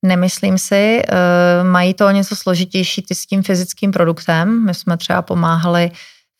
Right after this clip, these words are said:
firmě Potitaps, eh, který už dneska najdete, najdete na Rohlíku, v D M drogerii a, a v řadě dalších, eh, v řadě dalších, eh, o-, online portálů, nejen v České republice, ale i v zahraničí.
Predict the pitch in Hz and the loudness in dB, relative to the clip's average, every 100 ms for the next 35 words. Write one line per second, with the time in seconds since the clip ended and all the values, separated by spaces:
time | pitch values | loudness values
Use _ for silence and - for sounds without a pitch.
0 | 180 175 180 165 156 - 170 185 185 185 | -2 2 2 0 -4 -6 0 0 0 -2
1 | - - 175 170 170 175 170 170 175 - | -8 -2 0 0 -2 -4 -2 -2 -4 -4
2 | 170 165 160 170 165 170 165 165 165 170 | -2 0 2 0 0 2 2 2 0 -2
3 | 175 175 170 185 180 180 170 170 165 165 | -2 -2 2 2 0 -4 -4 -2 0 0
4 | 165 170 - 175 170 170 170 165 170 170 | 0 0 0 0 0 0 0 0 2 2
5 | 165 165 165 - 160 160 160 170 170 170 | 2 0 0 -2 -2 0 -2 -2 -2 0
6 | 170 165 160 - 180 165 - - - 175 | 0 0 -2 -6 -6 -8 -8 -6 -4 -4
7 | 175 165 170 170 165 - 185 165 - 175 | -4 -2 -2 -2 -4 -6 -6 -6 -4 -2
8 | 165 170 - - - _ - 190 170 185 | 0 -2 -14 -20 -20 _ -2 0 4 4
9 | 180 180 180 175 - 170 170 175 170 175 | 4 2 2 -2 0 2 2 0 -2 -4
10 | - 180 170 170 170 - 170 175 185 165 | -4 -4 -2 -2 -4 -2 0 0 2 2
11 | 175 180 175 170 180 170 | 2 0 -2 -4 -4 -4